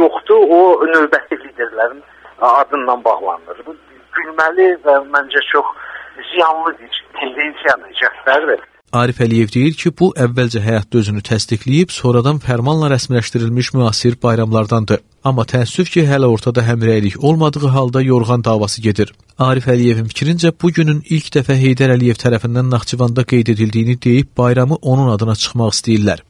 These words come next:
Speaker 2: Halbuki, elə dərinliyə gedəndə, həmrəylik gününü Nemət Pənahlının da bayramı adlandırmaq olar. Arif Əliyev yada salır ki, Nemət Pənahlı min doqquz yüz doxsan birinci ildə Azərbaycan-İran sərhədlərinin sökülməsinin təşəbbüskarlarından biri olub. Onun fikrincə, belə yanaşma ilə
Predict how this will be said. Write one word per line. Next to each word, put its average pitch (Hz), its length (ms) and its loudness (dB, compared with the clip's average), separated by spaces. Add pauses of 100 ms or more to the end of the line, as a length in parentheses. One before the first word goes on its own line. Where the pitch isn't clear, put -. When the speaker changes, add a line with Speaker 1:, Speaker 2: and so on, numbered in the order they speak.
(120)
Speaker 2:
Halbuki, 156 560 -4
elə 139 240 2
dərinliyə 113 480 0
gedəndə, 151 480 2
həmrəylik 127 480 2
gününü 165 320 2
Nemət 131 340 2
Pənahlının 135 500 0
da 120 120 2
bayramı 113 320 2
adlandırmaq 110 560 0
olar. 101 220 0 (260)
Arif 127 320 0
Əliyev 117 320 0
yada 107 240 2
salır 127 240 2
ki, 202 240 0 (320)
Nemət 110 320 0
Pənahlı 117 400 0
min 175 160 0
doqquz 170 240 2
yüz 147 60 -2
doxsan 123 320 0
birinci 117 340 2
ildə 170 220 2 (140)
Azərbaycan-İran 147 760 2
sərhədlərinin 139 640 2
sökülməsinin 123 640 -2
təşəbbüskarlarından 123 1040 -2
biri 135 160 4
olub. 120 220 4 (140)
Onun 113 200 0
fikrincə, 175 480 0 (160)
belə 139 240 4
yanaşma 123 460 2
ilə 165 100 4